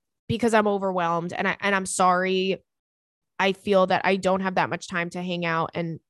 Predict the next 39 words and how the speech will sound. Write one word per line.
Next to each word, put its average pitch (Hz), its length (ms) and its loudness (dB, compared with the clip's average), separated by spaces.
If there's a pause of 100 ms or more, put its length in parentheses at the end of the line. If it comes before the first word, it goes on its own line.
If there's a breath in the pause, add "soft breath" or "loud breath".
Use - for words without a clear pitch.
(160)
and 180 140 -2
I 170 80 -2
can't 175 220 -6
be 180 100 -10
chit-chatting 104 380 -8
with 107 100 -12
you 160 80 -6
all - 140 -6
day." - 160 -10 (400)
You 240 100 -2
know, 208 100 2
you 220 100 -4
could 247 140 -2
say 262 180 2
it 247 60 2
in 226 100 2
a, 208 220 -2
in 208 140 4
a 190 40 0
more 190 220 -2
eloquent 190 400 -2
way 180 160 0
than 170 140 -4
that, 143 260 -8
but 208 100 -4
that's 220 240 0
where 214 140 4
I 196 60 4
would 185 200 -2
go 175 160 2
with - 200 -6
it. - 140 -6 (520 soft breath)
Because 226 320 -2
I 208 100 2
do 226 260 -6
feel 208 460 0
that 196 220 0
if 196 220 -4
you, 190 580 -2